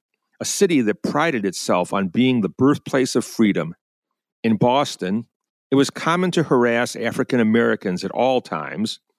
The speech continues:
and especially on holidays. One African American wrote how at such times we are shamefully abused, and that to such a degree that we may truly be said to carry our lives in our hands,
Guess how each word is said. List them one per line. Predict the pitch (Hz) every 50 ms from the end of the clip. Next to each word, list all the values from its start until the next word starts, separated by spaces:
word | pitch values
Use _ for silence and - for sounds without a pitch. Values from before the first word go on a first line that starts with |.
| _ _ _ _ -
and | 110 107
especially | 113 - - - 143 135 - - 131 139
on | 127 113 107 104
holidays. | - - 117 123 117 104 92 87 85 80 - - - - - - _ _ _ _ _ _ _ _ _ _ _ _ _ _ _ _ _ -
One | - 147 175
African | - 151 147 143 - 160 - - 147
American | 127 113 110 117 123 123 120 113 - 113 98
wrote | 98 95 90 90 92 92 - _ _ _ _ _ _ _ _
how | - - 123 123 120
at | 110 101
such | - - - 156 156 - -
times | - - 147 135 131 131 131 120 98
we | 101 113 101
are | 101 98 95
shamefully | - - - - 139 143 160 165 160 - 165 151 143 143 143 143 - _
abused, | - 90 92 113 127 151 151 120 98 82 - - - - - _ _ _ _ _ -
and | 113 107 101
that | 110 131 151 180 -
to | - 101
such | - - - 147 151 160 - -
a | 101
degree | 85 95 87 87 110 127 160 139 104 90 95 98 - _ _ _ _ _ _ _
that | 117
we | 107 139 160
may | 151 139 123 110
truly | - - - 175 180 180 175 170
be | 156 127 139
said | 127 - - 147 139 131 117
to | 101
carry | 95 - - - 135 127 131 135 131
our | 117 98 92
lives | 90 95 101 110 113 123 123 110
in | 117 113
our | 120 123 127 -
hands, | 113 101 101 95 82 80 90 - - -